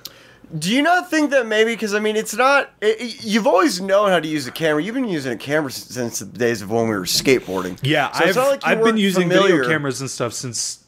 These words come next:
Speaker 2: my first video camera that I got was a J V C Handycam,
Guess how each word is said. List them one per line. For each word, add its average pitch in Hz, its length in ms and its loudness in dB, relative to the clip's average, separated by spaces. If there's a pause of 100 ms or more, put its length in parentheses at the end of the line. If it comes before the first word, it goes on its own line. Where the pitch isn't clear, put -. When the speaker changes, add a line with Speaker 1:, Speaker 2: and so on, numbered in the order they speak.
(140)
Speaker 2:
my 139 300 0
first 180 420 0 (260)
video 151 600 -2
camera 170 300 -2
that 151 140 -2
I 143 100 0
got 127 240 -2
was 120 140 -6
a 117 80 0
J 123 280 0
V 151 160 -4
C 131 280 -4
Handycam, 110 720 -6